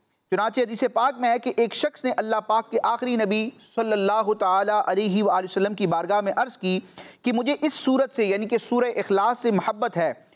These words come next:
تو آپ علیہ الصلوۃ والسلام نے ارشاد فرمایا، اس کی محبت یعنی کہ سورہ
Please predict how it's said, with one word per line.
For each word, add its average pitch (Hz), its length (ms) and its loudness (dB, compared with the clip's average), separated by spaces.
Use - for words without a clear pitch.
تو 165 80 0
آپ 196 220 2
علیہ 208 120 2
الصلوۃ 196 240 0
والسلام 190 500 -2
نے 202 80 -2
ارشاد 175 500 0
فرمایا، 180 440 2
اس - 440 -2
کی 254 200 0
محبت 196 520 -2
یعنی 185 220 0
کہ 208 120 -2
سورہ 214 360 0